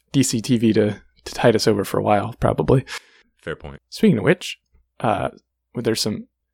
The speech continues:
Speaker 1: casting news. We'll just run through these. Uh, Stargirl had some casting, uh, that Deadline reported on. So Meg DeLacy from The Fasters has been cast as Cindy Berman, and has a, a description of her character. It says, "Cindy Berman is Blue Valley High's most popular student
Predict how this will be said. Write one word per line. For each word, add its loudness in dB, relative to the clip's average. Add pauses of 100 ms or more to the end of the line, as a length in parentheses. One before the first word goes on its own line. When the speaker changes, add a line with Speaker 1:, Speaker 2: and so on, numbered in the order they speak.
Speaker 1:
casting -2
news. -2
We'll -2
just -10
run -4
through -4
these. -4
Uh, -8 (220)
Stargirl 2 (300)
had -4
some -2
casting, -4
uh, -8 (360)
that -12
Deadline -4
reported -2
on. -4 (380)
So -6
Meg 2
DeLacy -2
from -10
The -12
Fasters -4
has -8
been -8
cast -6
as -8
Cindy -2
Berman, 0 (340)
and -12
has -8
a, -6
a -8
description -2
of 0
her 2
character. 0
It -4
says, -4
"Cindy 0
Berman 2
is -6
Blue 2
Valley 4
High's -8
most -2
popular -2
student 0